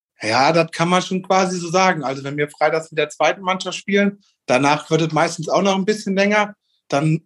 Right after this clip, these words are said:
ist man ja noch relativ früh auch schon wieder im Stadion, weil die erste Mannschaft ja meistens um vierzehn Uhr spielt. Und da geht es dann auch weiter. Und je nachdem, ob wir gewinnen oder nicht,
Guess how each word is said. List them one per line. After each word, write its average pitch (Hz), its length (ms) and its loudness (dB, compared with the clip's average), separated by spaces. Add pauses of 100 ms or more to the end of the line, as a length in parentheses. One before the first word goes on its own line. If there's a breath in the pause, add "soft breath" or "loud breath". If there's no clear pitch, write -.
ist 190 240 -2
man 175 100 4
ja 165 140 4
noch 170 260 -2
relativ 185 400 0
früh 196 160 0
auch 185 80 2
schon 180 160 -4
wieder 170 160 0
im 160 80 0
Stadion, 180 640 0
weil 143 180 -6
die 185 100 -8
erste 156 260 -2
Mannschaft 156 320 -2
ja 147 60 0
meistens 156 420 -2 (120)
um 131 140 -16
vierzehn 160 320 -4
Uhr 170 140 2
spielt. 214 420 0 (540 loud breath)
Und 143 180 -4
da 156 140 4
geht 165 160 0
es 165 80 4
dann 151 160 0
auch 165 220 -4
weiter. 202 560 2 (100)
Und 156 160 -10
je 170 80 -6
nachdem, 180 440 -2
ob 165 120 -6
wir 160 100 -2
gewinnen 180 380 0
oder 156 160 2
nicht, 165 240 0